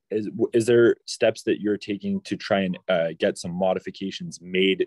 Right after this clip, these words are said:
to the bill as it is before it's passed? Like, to, obviously you're with a Quebec Community Groups Network. How are you trying to maybe get the opposition parties to step up and say, "Hey, look,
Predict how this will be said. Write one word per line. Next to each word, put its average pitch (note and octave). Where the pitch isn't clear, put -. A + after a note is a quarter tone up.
to G2
the E2+
bill F2
as F2+
it E2+
is E2+
before F2
it's -
passed? D#2
Like, F2+
to, -
obviously F#2+
you're G2
with F#2
a F2+
Quebec F2+
Community F2
Groups G#2+
Network. E2+
How G#2
are G#2+
you G2
trying G2
to F#2
maybe F2
get E2+
the F2+
opposition F2
parties E2
to D#2+
step D#2+
up E2+
and E2
say, D2+
"Hey, E2
look, E2